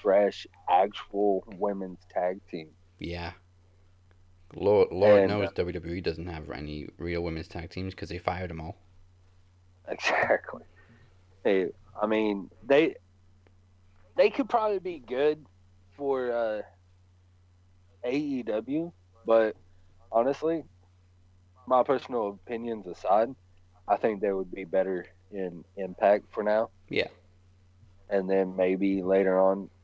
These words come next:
Speaker 1: go move, make the switch. But, uh,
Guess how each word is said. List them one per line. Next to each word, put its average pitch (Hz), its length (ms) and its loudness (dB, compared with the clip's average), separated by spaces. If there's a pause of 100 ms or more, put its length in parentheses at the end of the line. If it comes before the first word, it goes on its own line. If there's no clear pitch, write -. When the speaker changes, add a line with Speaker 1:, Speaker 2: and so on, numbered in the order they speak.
(320)
Speaker 1:
go 101 380 0 (240)
move, 104 360 2 (120)
make 95 220 2
the 95 240 -6
switch. - 640 -2 (880)
But, 95 320 4 (120)
uh, 87 260 0